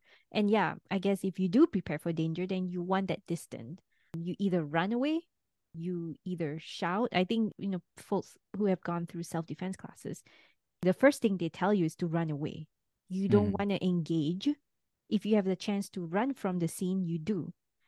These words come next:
Speaker 1: If you're being attacked, then they tell you to shout so that you get attention from passerbys or, like, from wherever, right?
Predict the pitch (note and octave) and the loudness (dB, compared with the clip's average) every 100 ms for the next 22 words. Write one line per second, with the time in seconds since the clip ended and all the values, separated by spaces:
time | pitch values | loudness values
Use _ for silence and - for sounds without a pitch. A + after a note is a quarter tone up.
0 | _ _ G3+ A3+ F#3+ E3+ D#4+ B3 - D#3 | _ _ 0 6 8 8 6 4 0 -12
1 | - - - - E3+ F3 E3+ E3+ E3 _ | -16 -20 -20 -14 -2 0 0 -4 -8 _
2 | _ _ _ _ - F3+ - F#3 F3+ F3+ | _ _ _ _ 0 0 4 2 2 0
3 | - D#3 - - F3+ - - _ _ _ | -6 -6 -4 0 2 0 -4 _ _ _
4 | - F3+ D3+ F#3 D#3+ F#3 C#3+ - _ F3+ | -2 0 0 -2 0 0 0 -6 _ -10
5 | - - G#3+ - - - G3+ - _ F#3 | -8 -6 -4 -4 -10 -12 -16 -16 _ -6
6 | E3 E3 F3 - _ _ - F#3 - F#3 | -4 -4 -10 -16 _ _ -6 -2 0 0
7 | F3 D3+ E3+ D#3+ F3 E3+ - - - E3 | -2 -4 -8 -6 -6 -6 -10 -12 -10 -10
8 | - F#3 _ G3 G3+ D#3+ D#3 E3+ G3+ | -10 -14 _ -2 0 0 -2 -2 -2